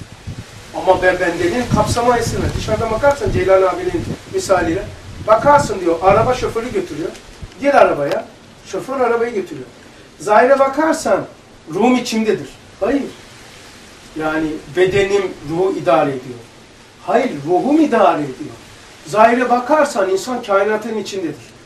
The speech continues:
Hayır diyor. Batinen kainat insanın içindedir. İnsan. Şimdi nerede biliyoruz diyor.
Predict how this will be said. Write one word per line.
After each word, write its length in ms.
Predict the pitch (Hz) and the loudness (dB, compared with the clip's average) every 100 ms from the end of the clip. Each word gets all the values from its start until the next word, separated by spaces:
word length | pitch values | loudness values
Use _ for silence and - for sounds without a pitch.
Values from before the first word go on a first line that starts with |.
| - - - | -20 -18 -6
Hayır 320 | 175 196 233 | -4 -2 -4
diyor. 380 | 208 151 139 120 117 - - - - | -6 -8 -12 -16 -20 -20 -20 -20 -8
Batinen 580 | 156 170 233 247 220 185 - - | 0 0 0 -6 -6 -6 -8 -10
kainat 460 | 165 170 233 254 | -6 -4 -6 -8
insanın 340 | 190 170 185 170 | -10 -10 -8 -8
içindedir. 600 | - 156 127 - - - - - - - - - - - - | -8 -12 -12 -18 -20 -20 -20 -20 -20 -20 -20 -20 -20 -20 -8
İnsan. 320 | 330 330 - - - - - | -6 -4 -6 -14 -16 -20 -14
Şimdi 420 | - 339 294 196 | -2 0 2 -2
nerede 380 | 190 277 285 233 | 2 4 4 0
biliyoruz 500 | 170 147 147 214 - - | -4 -4 -6 -8 -14 -16
diyor. 180 | 131 | -14